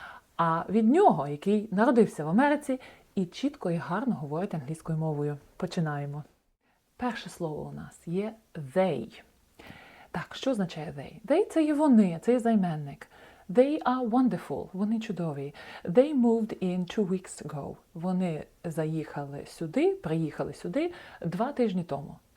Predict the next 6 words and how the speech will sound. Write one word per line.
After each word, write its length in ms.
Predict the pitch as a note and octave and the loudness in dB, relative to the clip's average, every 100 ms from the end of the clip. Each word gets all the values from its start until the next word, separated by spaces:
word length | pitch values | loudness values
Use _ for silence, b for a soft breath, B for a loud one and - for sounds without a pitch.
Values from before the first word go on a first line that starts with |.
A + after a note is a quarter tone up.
| - | -4
They — 480 | G3+ F4+ G#3+ C#3 D3+ | 4 4 4 0 -8
вони. 500 | D#3 F3 F#3 C#3+ - - _ _ B B B B | -10 -6 -4 -6 -10 -20 _ _ B B B B
І 80 | G3 | 0
вимовляється 640 | A3+ C4+ C#4+ F4+ G4 C#4 | 4 4 4 4 0 -2
воно 460 | B3 A#3 A#3 A3+ A3 - D3 C#3 | 0 0 2 0 -2 -8 -14 -10
they. 400 | C3 B2 C3 | -10 -12 -18